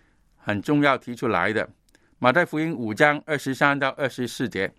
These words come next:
，“所以你在祭坛上献礼物的时候，如果想起弟兄向你怀怨，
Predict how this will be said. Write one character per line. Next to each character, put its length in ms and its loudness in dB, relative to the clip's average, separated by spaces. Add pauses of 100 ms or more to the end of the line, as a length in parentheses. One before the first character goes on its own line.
(580)
，“所 260 4
以 160 0
你 160 -2
在 220 0
祭 220 -10
坛 240 2
上 360 0 (100)
献 340 2
礼 100 0
物 160 -4
的 100 2
时 160 -4
候， 320 2 (1080)
如 180 4
果 180 2
想 400 0
起 300 -4
弟 180 0
兄 280 0
向 280 0
你 140 -2
怀 220 2
怨， 280 0